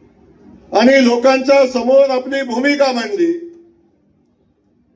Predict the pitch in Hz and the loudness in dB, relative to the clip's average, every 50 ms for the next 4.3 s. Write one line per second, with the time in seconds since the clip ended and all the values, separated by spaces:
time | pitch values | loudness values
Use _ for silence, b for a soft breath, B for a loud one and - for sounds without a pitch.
0 | _ _ _ _ _ _ _ _ _ _ _ _ _ _ _ _ _ _ - - | _ _ _ _ _ _ _ _ _ _ _ _ _ _ _ _ _ _ -6 -2
1 | 185 196 202 214 226 233 247 240 240 - 208 202 208 220 233 240 240 214 208 220 | 2 2 2 4 4 2 2 2 0 -2 -2 -2 0 0 0 0 2 0 -2 -2
2 | 226 226 240 240 240 233 214 214 214 214 226 233 247 240 226 214 214 214 - - | -4 -4 -2 -2 0 2 2 0 0 -2 -4 -4 -2 0 0 -2 -2 -4 -6 -4
3 | 233 220 214 202 208 254 233 233 226 208 202 202 240 214 226 240 233 - 214 214 | -2 -2 -2 -2 -2 -2 -4 -2 0 -2 -2 -2 -4 -10 -10 -8 -4 -2 -2 -2
4 | 214 214 233 240 240 | -2 -4 -6 -6 -6